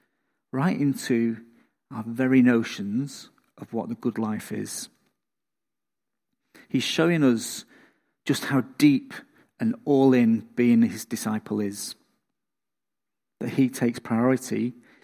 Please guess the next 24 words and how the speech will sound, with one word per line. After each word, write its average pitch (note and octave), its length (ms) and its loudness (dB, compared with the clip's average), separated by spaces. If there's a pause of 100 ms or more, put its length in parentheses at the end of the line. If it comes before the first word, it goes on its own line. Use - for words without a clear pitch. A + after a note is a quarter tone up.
(260)
even C3+ 400 2
over A#2+ 260 0
those A2 500 -4
closest - 600 -10
to G2+ 220 -8
us. - 260 -14 (2750)
And G3 120 8
if C4+ 100 6
it C#4 60 4
were E3+ 140 6
anyone B2 280 6
else, A#2 360 2
we'd B2+ 160 2
just C#3 220 0
say, A2+ 320 0
"Well, A#2+ 380 -2 (1120)
you're G2 140 -8
a - 40 -4
narcissistic, A#2+ 800 0 (360)
self-absorbed B2+ 880 -2
tyrant C#3+ 440 0
who A2 140 -4
wants, A2+ 380 -8
um, A2+ 320 -2